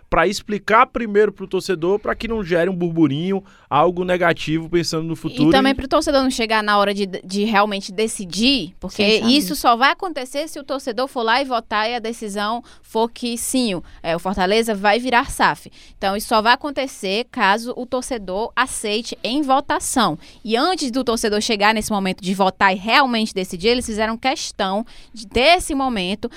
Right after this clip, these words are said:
Speaker 2: pra que a torcida possa, de fato, entender o que é que tá acontecendo. Porque eu, eu acredito que você chegar num torcedor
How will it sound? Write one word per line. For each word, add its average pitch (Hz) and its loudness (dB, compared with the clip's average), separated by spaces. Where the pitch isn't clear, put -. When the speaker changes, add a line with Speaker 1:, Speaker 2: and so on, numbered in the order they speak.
Speaker 2:
pra 214 -4
que 220 -2
a 214 2
torcida 233 -2
possa, 233 0
de 226 -2
fato, 247 2
entender 285 0
o 330 -4
que - -8
é 349 0
que - -16
tá 339 0
acontecendo. 480 0
Porque - -4
eu, 247 6
eu 240 2
acredito 233 -2
que - -18
você 226 -8
chegar 214 -2
num 202 -4
torcedor 190 -6